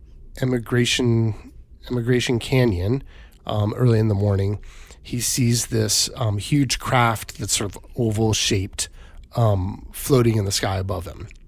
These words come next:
Uh, and this is in Peterson's words. Um, "It drifted over and down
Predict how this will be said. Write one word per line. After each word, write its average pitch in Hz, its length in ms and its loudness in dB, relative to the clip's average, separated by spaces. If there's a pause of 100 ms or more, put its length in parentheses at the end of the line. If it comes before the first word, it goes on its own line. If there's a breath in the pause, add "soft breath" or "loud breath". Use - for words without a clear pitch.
(1200 loud breath)
Uh, 101 220 -4
and 110 100 -2
this 104 160 0
is 104 140 -2
in 95 240 -4
Peterson's 90 560 -6
words. 87 640 -6 (640 loud breath)
Um, 117 260 -2
"It 120 120 -6
drifted 180 540 2
over 123 460 6
and 101 260 0
down 95 560 2